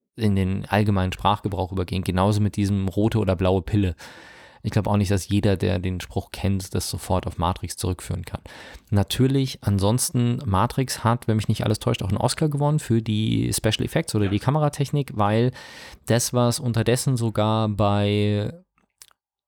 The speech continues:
Speaker 1: wie heißt diese Tanzshow von Pro sieben, die wir uns auch mal angeschaut haben, eine Zeit lang, das haben sie
Speaker 2: Gott,
Speaker 1: irgendwann mal
Speaker 2: musst du uns jetzt hier so dissen, <laughs> dass wir
Speaker 1: Ja,
Speaker 2: uns
Speaker 1: wir
Speaker 2: das
Speaker 1: haben,
Speaker 2: angeguckt haben?
Speaker 1: wir haben, das lief immer donnerstags und wir
Speaker 2: Ja.
Speaker 1: haben immer donnerstags beim Essen haben wir uns das angeschaut und
Speaker 2: Wegen
Speaker 1: das
Speaker 2: den Ladies aber.
Speaker 1: Nee,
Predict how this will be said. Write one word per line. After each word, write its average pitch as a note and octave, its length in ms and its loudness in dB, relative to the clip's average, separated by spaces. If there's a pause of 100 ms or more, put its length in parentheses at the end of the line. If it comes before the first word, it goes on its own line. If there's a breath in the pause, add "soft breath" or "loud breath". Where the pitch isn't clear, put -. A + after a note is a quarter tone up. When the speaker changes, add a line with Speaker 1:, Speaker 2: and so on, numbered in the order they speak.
(140)
Speaker 1:
wie A2+ 200 0
heißt C3 120 0
diese A2+ 200 -2
Tanzshow B2 680 0
von A#2+ 140 -2
Pro A2+ 160 0
sieben, A#2+ 300 0
die G#2+ 100 0
wir A2+ 100 2
uns A#2 140 0
auch A2+ 80 -2
mal A#2+ 160 2
angeschaut A2+ 440 -2
haben, A2 180 2
eine A2+ 100 2
Zeit G#2+ 300 0
lang, G#2+ 160 2
das G2+ 160 -4
haben A2 120 2
sie G#2+ 120 0
Speaker 2:
Gott, - 80 0
Speaker 1:
irgendwann G#2 240 2
mal G2 60 0
Speaker 2:
musst - 180 -4
du D#3 100 -4
uns C3 140 -2
jetzt C3+ 220 0
hier G2+ 200 -6
so - 160 2
dissen, D#3+ 580 0 (300)
<laughs> - 20 -
dass - 280 -6
wir D3+ 80 2
Speaker 1:
Ja, C#3+ 100 6
Speaker 2:
uns C#3 80 2
Speaker 1:
wir D3 80 6
Speaker 2:
das C#3 100 2
Speaker 1:
haben, D#3 120 2
Speaker 2:
angeguckt D#3 360 -6
haben? C3 60 0
Speaker 1:
wir C#3+ 100 4
haben, D#3 140 0
das D3 160 0
lief G#3+ 180 2
immer A3 200 2
donnerstags G#3 520 0
und C#3+ 60 0
wir F3+ 80 2
Speaker 2:
Ja. E3 80 4
Speaker 1:
haben F3 200 2
immer E3+ 120 2
donnerstags E3 380 -2
beim D#3 120 -4
Essen F3+ 220 -2
haben D#3+ 80 2
wir D#3 60 2
uns D3+ 80 -2
das C#3 120 -4
angeschaut E3 460 -2
und B2+ 60 -2
Speaker 2:
Wegen D3+ 80 2
Speaker 1:
das F#3+ 80 0
Speaker 2:
den F#3+ 100 0
Ladies F3 460 0
aber. G#2 340 -8 (180)
Speaker 1:
Nee, D3 400 2